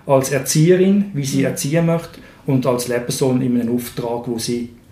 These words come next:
Speaker 1: handelt. Und die Übernahme von Werthaltungen, die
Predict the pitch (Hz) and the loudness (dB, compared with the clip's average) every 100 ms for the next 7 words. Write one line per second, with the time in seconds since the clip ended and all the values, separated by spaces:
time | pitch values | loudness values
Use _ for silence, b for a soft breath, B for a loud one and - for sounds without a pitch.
0 | - 117 117 113 110 - - - - - | -8 -6 -4 -6 -10 -12 -20 -20 -20 -20
1 | - - - B B B B 131 131 143 | -20 -20 -20 B B B B 0 2 4
2 | 139 147 156 170 131 123 131 160 - 143 | 4 4 4 2 2 2 2 0 2 2
3 | 131 120 123 123 117 - - 135 131 | 2 0 -6 -2 -2 -4 -10 -4 -4